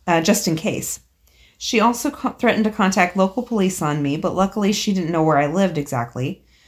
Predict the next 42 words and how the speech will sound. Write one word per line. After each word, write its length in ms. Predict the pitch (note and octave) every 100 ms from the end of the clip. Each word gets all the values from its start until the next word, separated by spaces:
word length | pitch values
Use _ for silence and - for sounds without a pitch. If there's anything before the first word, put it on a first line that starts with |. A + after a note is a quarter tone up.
| _ _
One 200 | F#3 G#3+
reason 320 | G#3 G3 F#3+
why 160 | F#3 E3
I 100 | D#3+
didn't 280 | D#3+ D3+ D#3+
post 380 | - E3 D#3+ -
my 160 | D3+
exact 440 | C#3+ D#3+ D3+ D3+ D#3
location 440 | D3 D3 C#3+ D3+
online. 460 | C3+ C3+ B2+ C3+ G3 _ _ _ _ _ _
She 140 | -
also 260 | A3 A#3 C#4+
posted 400 | C#4 A3+ - G3+
threats 320 | G3 F#3 -
to 100 | G3
my 100 | E3+
wife's 420 | D#3+ G#3 C4+ -
blog. 440 | - D3 A#2+ F#2+ D#3+ _ _
This 160 | G#3+ A3+
continued 460 | C4 A#3+ B3 A#3
on 220 | G#3 G3 A#3+
and 120 | B3
off 260 | F#3+ F#3+
for 180 | - F3
a 80 | E3
year 240 | F#3+ A#3+
or 60 | C3
so. 420 | B2 - D2+ - _ _ _ _ _
She'd 240 | - - A3+
moved 300 | A3+ B3+ C4
to 140 | B3
another 280 | A3 G3+ A3+
target. 680 | A#3+ A#3 G3+ F3 D#3+ F#3 -
We'd 180 | F#3+ G3+
warned 360 | G3+ G#3+ B3
said 280 | - G3+ E3
target, 540 | - E3 D3 D3+ D#3 D#3
and 180 | F3 F3+
they 60 |
would 180 | E3 E3+
block 320 | G3 G#3+ G#3+
her. 360 | - A#2 -